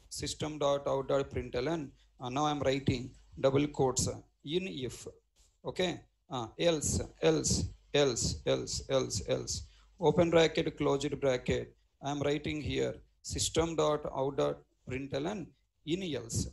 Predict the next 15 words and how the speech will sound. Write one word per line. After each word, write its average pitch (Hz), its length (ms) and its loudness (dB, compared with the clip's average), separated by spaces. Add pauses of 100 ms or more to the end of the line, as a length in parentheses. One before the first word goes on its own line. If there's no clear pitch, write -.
Bolo, 156 360 0 (180)
what 156 180 0
is 175 100 0
the 175 100 6
output 160 300 0
you'll 156 160 0
get 147 240 2
in 170 140 -2
if 185 200 0 (120)
or 170 160 4
in 156 220 2
else? - 340 0 (1600)
Oh, 120 160 0
come 147 180 0
on. 113 160 -2